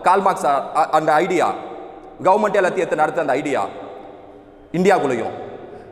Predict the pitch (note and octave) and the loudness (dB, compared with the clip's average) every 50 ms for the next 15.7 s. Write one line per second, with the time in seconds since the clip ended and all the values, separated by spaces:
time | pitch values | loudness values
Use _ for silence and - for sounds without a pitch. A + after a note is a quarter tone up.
0 | - - D#3+ G3+ A3+ A#3 B3 B3 B3+ G#3+ G#3 A#3+ B3+ A#3+ A#3+ G#3+ G3+ G3+ G3+ F#3+ | -8 -2 2 2 4 4 4 4 4 4 4 2 2 0 0 -2 -2 -2 -2 -4
1 | F#3+ A3+ B3 A3+ G3 G#3 F#3 F#3 F3+ G3 G#3 A3 - - F3+ G3+ A#3 A#3+ A3+ - | -2 0 0 0 0 -2 -2 -2 0 0 0 0 0 0 0 0 0 -2 -2 -2
2 | F#3 F#3 F3+ F3+ F3 E3 E3 E3 E3+ F3 F3 E3 D3+ D#3+ D#3+ D3+ C#3+ C3+ B2+ A#2 | -2 -2 -2 -2 -4 -4 -4 -4 -4 -2 0 0 0 0 0 0 0 0 0 0
3 | G#2+ G#2+ G2+ - - - - D#3+ - - A3+ G#3+ E3 E3 C#3 D3+ E3 E3 D#3+ D3+ | -2 -4 -8 -8 -4 -2 -2 -2 0 0 0 0 0 0 0 0 0 2 0 0
4 | D#3 D3+ D3 D3+ D3 C#3 C#3 C3 A#2+ A2+ G#2+ G#2 G2+ F#2+ - - - - - - | 0 0 2 2 2 2 2 0 -2 -2 -2 -2 -2 -4 -6 -10 -12 -14 -8 0
5 | B2+ C#3 F3 F3 F3 E3+ D#3 D3+ - D3+ D3 E3+ F3 E3+ E3 E3 C3+ E3 G#3 A#3 | 2 4 4 4 2 2 0 0 0 -2 -2 -4 -2 -2 -2 -2 -2 0 -2 0
6 | - E3 F#3 F#3+ G#3 G#3 - - E3+ D3+ D3+ D3+ D3 C#3 - C3+ B2 B2 A#2+ G#2+ | 2 2 2 2 2 0 0 0 0 0 2 0 0 -2 -2 -4 -4 -2 -2 -2
7 | F#2 - - - - - - - - - - - D3+ D3+ - F#3+ D3 C3+ A#2+ - | -2 -4 -6 -12 -14 -16 -16 -16 -18 -8 -4 -4 -2 0 0 0 2 0 0 0
8 | - G#2 F2+ - - - - - - - - - - D3 F#3 F#3+ G3+ A3+ A3+ F#3 | 0 -2 -2 -2 -6 -10 -12 -14 -14 -16 -10 -2 0 2 2 4 4 4 4 4
9 | G3 A3+ A#3+ A#3 A#3 G#3+ F#3+ F#3 - D#3+ D3+ F3+ G#3+ A#3 G#3+ - F#3 D#3 D3 D3+ | 4 2 2 0 0 0 0 0 2 2 2 2 2 0 0 0 0 0 0 0
10 | D3 A#2 - B2 D#3 F#3+ G#3+ A#3 G#3+ F3 F#3 - - A#3 - F#3+ F3+ F3 G#3+ G3+ | 0 -2 -4 -4 -4 -4 -4 -4 -6 -6 -8 -8 -8 -6 -2 0 2 2 2 2
11 | F3 D3+ E3 D#3+ D#3 D#3+ - - - - - - E3 D#3 - A3+ F3 D#3+ D#3+ F3+ | 0 0 0 0 -2 -2 -2 -2 -4 -4 -2 -4 -4 -2 -2 -2 -2 0 0 2
12 | D#3+ C3+ C3 D3 C#3+ B2 - - - - - - - - - - - C3+ E3 G3+ | 2 2 2 0 0 -2 -4 -6 -8 -12 -14 -14 -16 -16 -14 -4 0 2 2 2
13 | G#3+ - - A3 - - - F3+ E3+ F3 F3 F3+ E3+ - - - - - - E3 | 0 -2 -4 -6 -6 -4 -2 -2 -2 0 0 -2 -4 -4 -8 -12 -4 -2 0 0
14 | F3+ G3 F3+ - - C#3+ C#3 C#3+ C#3 C#3+ - C3 B2 A2+ B2 - D3 D#3 D3+ F3+ | 2 2 0 -2 -2 -2 -4 -4 -4 -4 -4 -4 -4 -4 -4 -4 -4 -4 -2 0
15 | G#3 G#3+ G#3 - - D#3 A2+ - B2+ - - A#2+ G#2 - | 2 2 2 2 0 0 -2 -2 -4 -4 -4 -6 -6 -8